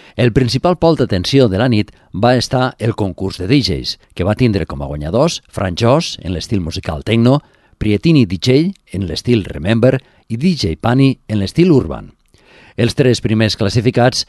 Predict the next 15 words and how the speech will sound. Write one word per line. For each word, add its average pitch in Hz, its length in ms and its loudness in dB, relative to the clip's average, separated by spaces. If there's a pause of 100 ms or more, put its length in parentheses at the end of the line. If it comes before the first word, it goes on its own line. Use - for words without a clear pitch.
se'n 85 240 -6
van 107 160 0
emportar 87 400 -2
un 101 160 0
premi 110 240 0
de 101 160 0
tres-cents 110 400 -2
euros 104 320 2
per 82 140 -4
adquirir 90 340 -4
material 98 600 -2
a 113 100 0
un 170 160 0
establiment 113 560 0
especialitzat 104 640 -2